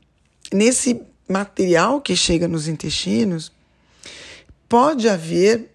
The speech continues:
uma influência de micro-organismos intestinais, na dependência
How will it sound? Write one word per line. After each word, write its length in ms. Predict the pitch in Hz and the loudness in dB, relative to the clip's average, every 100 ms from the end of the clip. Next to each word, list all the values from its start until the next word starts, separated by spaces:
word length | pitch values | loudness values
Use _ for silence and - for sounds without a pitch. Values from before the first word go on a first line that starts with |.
| - | -8
uma 180 | 190 202 | -4 -2
influência 800 | 247 330 233 202 185 208 233 226 | -2 -4 -4 -2 0 -2 -4 -6
de 200 | 190 214 | -4 -2
micro-organismos 1080 | 214 302 - 247 226 196 190 196 190 208 196 | -2 -2 -2 0 0 0 -2 -2 -2 -4 -2
intestinais, 840 | 214 208 208 - 247 196 175 165 - - - - - | -6 -4 -4 -2 0 0 -2 -8 -16 -20 -20 -20 -10
na 180 | - 226 | 2 2
dependência 920 | 226 233 180 165 180 233 247 - 196 | 4 0 0 0 2 2 0 -2 -6